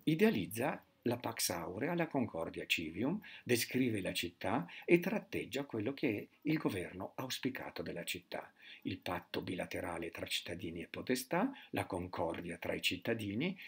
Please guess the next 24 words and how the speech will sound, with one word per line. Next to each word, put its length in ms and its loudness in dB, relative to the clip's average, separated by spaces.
e 80 2
soprattutto 760 2
la 140 0
realizzazione 920 0
come 280 -2
progetto 720 2
di 80 4
una 180 6
Pax 440 0
Aurea. 520 -2
Questo 380 6
testo 360 8
di 120 -2
Mosè 240 0
del 160 4
Brolo 400 4
sembra 440 2
trovare 640 0
una 280 2
sua, 500 4
mm, 220 -6
così, 340 4
eh, 280 0
programmazione 1300 6